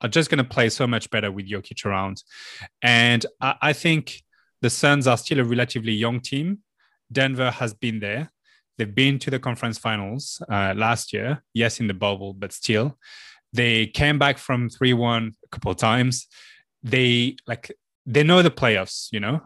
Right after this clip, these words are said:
And yes, Chris Paul knows the playoffs as well. And, and, uh, obviously a few, a few players in, in the Suns know the playoffs, you know, Jay Crowder as well, et cetera.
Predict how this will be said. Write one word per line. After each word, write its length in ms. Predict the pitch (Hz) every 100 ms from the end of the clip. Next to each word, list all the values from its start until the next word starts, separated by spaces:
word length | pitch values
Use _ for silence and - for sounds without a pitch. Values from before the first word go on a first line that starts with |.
| _
And 200 | 120 120
yes, 280 | 120 135 135
Chris 220 | - 123
Paul 200 | - 117
knows 260 | 110 110 107
the 60 | 101
playoffs 420 | - 104 98 -
as 120 | 98
well. 320 | 101 101 101
And, 200 | 98 104
and, 360 | 113 101 101 107
uh, 100 | - -
obviously 320 | 82 107 - 107
a 60 |
few, 360 | - - 110 101 - - - - - _ -
a 80 | 131
few 180 | -
players 560 | 135 - 120 113 110 104
in, 400 | 107 104 104 113 113
in 200 | 107 104
the 80 |
Suns 440 | 107 127 120 110 -
know 160 | 107
the 100 | 101 - _ _ -
playoffs, 400 | - 117 113 -
you 60 | 107
know, 120 | 101
Jay 180 | 101 104
Crowder 360 | - 104 101
as 140 | 101 98
well, 200 | 107 104
et 100 | 101
cetera. 400 | 117 - 107